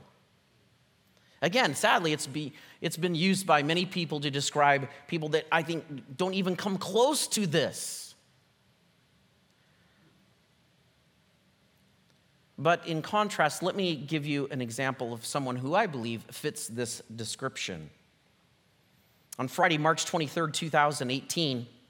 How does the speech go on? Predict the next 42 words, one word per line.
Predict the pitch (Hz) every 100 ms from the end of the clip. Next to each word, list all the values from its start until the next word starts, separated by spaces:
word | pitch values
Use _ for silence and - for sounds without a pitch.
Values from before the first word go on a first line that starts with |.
| _ _ _ _ _ - - - -
while | 165 185
on | 196
his | 175 151
way | 180 208
to | 202 165
work, | 180 180
a | 156
Gladstone | 143 160 175 - 175
police | - 170 175
officer | 160 147 - 156
responded | 139 - 160 160 151
to | 151
a | 135
domestic | 135 147 165 - 156
disturbance | 131 139 - 165 123 127 117
in | 127
progress. | - 147 131 104 87 - - - - -
An |
adult | 143 131 147 156
male | 147 147 160
suspect | 160 165 - - 139 156 - - - - - - -
had | 143
brutally | 127 196 208 190
assaulted | 160 - 170 165 151
his | 139
elderly | 147 160 160
mother | 143 139 143 151
and | - 143 123
tried | - 135 135
to | - 131
kill | - - 147
her | 135 127
in | 123
their | 120
home. | 110 131 120 92 87 - _ _ - - - _ _
The | 120
elderly | 135 135 123 113
father | 107 156 175 165
was | 127 117
there, | 120 117
but | 120 104
was | 110